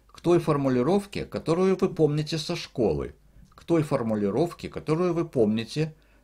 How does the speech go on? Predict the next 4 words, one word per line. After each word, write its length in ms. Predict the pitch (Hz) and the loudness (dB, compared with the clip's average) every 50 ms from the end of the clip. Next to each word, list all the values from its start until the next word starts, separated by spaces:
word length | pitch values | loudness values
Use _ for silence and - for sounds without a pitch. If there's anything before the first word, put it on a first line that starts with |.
| _ - - - - | _ -20 -20 -20 -20
в 120 | - - - | -14 -6 -2
университетском 1160 | 160 147 147 143 135 143 131 - - 135 123 - 113 104 98 - - - 151 156 160 156 - _ _ _ _ | 0 2 2 2 0 0 -2 -2 -6 -6 -4 -2 -2 -2 -2 -4 -8 -8 -6 -8 -8 -10 -14 _ _ _ _
курсе 420 | - - 123 113 117 - - 160 | -4 -2 -2 -2 -2 -4 -4 -6
физики. 680 | 156 151 - 175 156 104 - 82 73 - - 64 - | -6 -4 -2 -2 -2 -2 -2 -6 -10 -10 -10 -12 -12